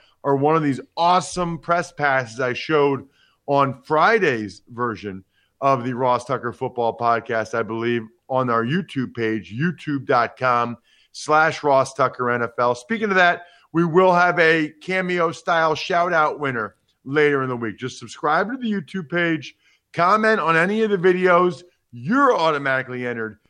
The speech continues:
to get a Cameo-style shout-out that people pay for all the time. You can just get it for free, and I'll give a shout-out to whoever you want, your buddy for their birthday or your fantasy league. I don't care. You tell me.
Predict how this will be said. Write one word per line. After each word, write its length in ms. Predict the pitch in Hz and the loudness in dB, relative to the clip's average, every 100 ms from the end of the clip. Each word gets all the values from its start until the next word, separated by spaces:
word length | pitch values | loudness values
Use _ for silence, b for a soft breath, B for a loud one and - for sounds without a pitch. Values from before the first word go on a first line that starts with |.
| _ | _
to 60 | - | -6
get 120 | 262 | -4
a 40 | |
Cameo-style 920 | 190 185 196 196 185 175 - 180 175 | -2 0 0 2 2 0 0 2 2
shout-out 420 | 135 170 214 156 117 | 2 0 2 0 -4
that 80 | |
people 200 | 160 170 | -10 -10
pay 220 | 151 151 180 | -6 -2 -2
for 240 | 175 160 | -2 0
all 140 | 156 | 0
the 100 | 127 | -2
time. 320 | - 151 175 139 | -2 -2 -2 -4
You 60 | |
can 80 | 156 | -8
just 100 | 139 | -8
get 120 | 160 | -8
it 100 | 151 | -8
for 100 | 117 | -14
free, 480 | - 185 190 151 143 b b b _ - | -4 0 2 2 -4 b b b _ -2
and 100 | 131 | 0
I'll 80 | 151 | 2
give 140 | 165 | 0
a 40 | |
shout-out 360 | 151 160 170 170 | 0 2 2 0
to 100 | 165 | 0
whoever 220 | 165 175 | 2 2
you 80 | 170 | 0
want, 260 | 196 202 131 | 0 -2 -6
your 120 | 104 | -4
buddy 340 | 151 160 165 | 0 2 0
for 180 | 156 127 | -6 -8
their 140 | 113 | -6
birthday 640 | 107 180 185 185 170 165 156 | -4 -4 -4 -2 0 2 2
or 140 | 120 | 0
your 120 | 107 | -4
fantasy 480 | - 190 185 180 175 | -4 -4 -4 -8 -8
league. 420 | 175 175 165 143 _ _ _ - | -4 -2 -4 -8 _ _ _ -4
I 120 | 120 | -2
don't 140 | 180 - | -2 0
care. 200 | 135 147 | 0 2
You 160 | 156 | -2
tell 220 | 143 180 208 | 0 2 2
me. 200 | 120 | -2